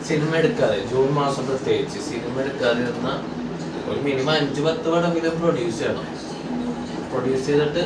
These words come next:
റിലീസ് ചെയ്യണം. ജൂണിൽ തന്നെ ഒരു അഞ്ച് പത്ത്, അഞ്ച് പത്ത് പടം റിലീസ് ചെയ്യണം നല്ലത്. കാരണം ജൂണിൽ റിലീസ് ചെയ്യാതിരുന്ന, മലയാള പടം ഒട്ടും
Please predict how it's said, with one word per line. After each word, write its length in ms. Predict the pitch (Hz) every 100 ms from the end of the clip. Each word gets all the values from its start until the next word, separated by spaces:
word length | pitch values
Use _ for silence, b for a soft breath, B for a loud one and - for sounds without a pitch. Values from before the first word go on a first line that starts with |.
| 139 135
റിലീസ് 320 | 131 143 -
ചെയ്യണം. 220 | 160 113 117
ജൂണിൽ 280 | 120 127 127
തന്നെ 160 | 131 135 131
ഒരു 100 | 131
അഞ്ച് 220 | 127 - 131
പത്ത്, 320 | 135 123 - - - 120 123
അഞ്ച് 200 | 127 -
പത്ത് 260 | 139 131 160 160
പടം 200 | 123 117 117 131
റിലീസ് 300 | - 107 -
ചെയ്യണം 240 | 117 117 147
നല്ലത്. 300 | 120 95 - -
കാരണം 280 | - 90 - - 104 101 - 120
ജൂണിൽ 400 | 117 117 117 123 135 147 147 143
റിലീസ് 300 | 139 131 135 151
ചെയ്യാതിരുന്ന, 540 | 151 151 151 139 113 107
മലയാള 280 | 120 123 135 135
പടം 140 | 143 143
ഒട്ടും 340 | - - 156